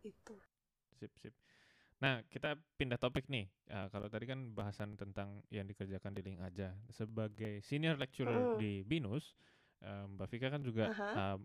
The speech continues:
Speaker 2: membimbing mahasiswa ya, terutama untuk penelitian-penelitian, ya inilah, topik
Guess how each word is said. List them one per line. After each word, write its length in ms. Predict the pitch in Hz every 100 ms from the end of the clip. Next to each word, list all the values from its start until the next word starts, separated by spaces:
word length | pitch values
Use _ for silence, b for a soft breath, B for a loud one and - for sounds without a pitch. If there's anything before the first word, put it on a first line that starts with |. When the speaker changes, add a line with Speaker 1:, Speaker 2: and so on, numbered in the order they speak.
| -
Speaker 2:
membimbing 920 | 113 110 107 104 104 107 101 107 110
mahasiswa 420 | 107 101 110 101 113
ya, 100 | 101 90
terutama 400 | - 101 104 110
untuk 140 | 101 -
penelitian-penelitian, 1080 | 101 98 101 101 95 98 95 - 92 92 95
ya 240 | - 113 117 -
inilah, 280 | 110 120 95 -
topik 320 | - 95 -